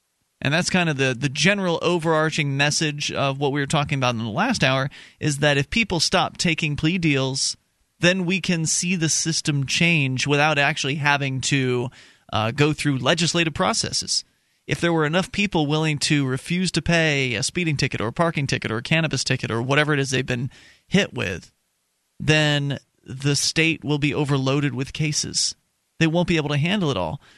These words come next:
because right now what they're used to, and this, uh, you know, these prosecutors in this, in the case that I was in today, there wasn't a single real attorney on the state side all day long that I could tell.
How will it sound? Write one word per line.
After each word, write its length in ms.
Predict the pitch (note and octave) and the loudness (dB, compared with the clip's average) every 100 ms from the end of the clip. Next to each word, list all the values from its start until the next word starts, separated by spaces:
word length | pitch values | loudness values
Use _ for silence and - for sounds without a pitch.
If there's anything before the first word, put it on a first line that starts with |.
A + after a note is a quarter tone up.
| _ - | _ -2
because 440 | C#3 E3+ C#3+ - _ _ _ _ _ _ _ _ | 0 2 2 -2 _ _ _ _ _ _ _ _
right 200 | E3+ G3+ | 0 0
now 280 | F3+ G3 G3+ | 2 2 2
what 160 | D3 D3+ | 0 0
they're 120 | F#3 | 0
used 360 | F3 G3+ - - | 0 0 0 0
to, 300 | A#2+ F#2 C3 _ _ _ - - | -2 -2 -8 _ _ _ -8 -2
and 180 | C#3+ | 0
this, 260 | D3 - - | 0 0 0
uh, 300 | C#3+ A#2+ G#2+ | 0 0 -2
you 120 | F2+ | -4
know, 80 | A#2 | -6
these 160 | A#2+ B2+ | -6 -4
prosecutors 760 | - C#3+ C#3 D3+ C3 G#2+ - | 0 0 0 -2 -2 -2 -2
in 140 | - D3+ | -2 0
this, 220 | D#3 - | 0 -2
in 180 | - D3 | -2 -2
the 40 | |
case 240 | F3 E3 - | 0 0 2
that 100 | B2+ | 2
I 100 | D#3 | 2
was 160 | D3 | 0
in 140 | B2 B2+ | -2 -4
today, 520 | - D3+ F#3 A#2+ B2+ - - _ _ - | -2 0 0 -2 -4 -14 -20 _ _ -2
there 100 | E3+ | 0
wasn't 340 | F#3+ G3+ F3+ | 2 2 0
a 60 | D#3 | 0
single 560 | - - A3 G#3+ G3 D#3 | 0 0 -2 0 0 0
real 480 | E3+ G#3 F#3 D#3+ | 0 0 0 0
attorney 500 | A#2+ - F#3 A3+ D#3+ | -2 -2 -2 0 0
on 180 | A#2 D3 | 0 0
the 60 | C#3 | 0
state 300 | - D#3+ G#2 | 0 -2 0
side 500 | - D#3+ A#2 D2 C#3+ _ _ - | 0 0 -2 -4 -12 _ _ -2
all 180 | D#3+ | 0
day 180 | E3+ E3+ | 2 0
long 360 | D3+ C3+ F#2 C#3 _ - | 0 -2 -4 -10 _ -2
that 120 | C#3+ | 0
I 100 | C#3 | 0
could 120 | C3+ | -2
tell. 300 | C#3+ D2+ | -2 -4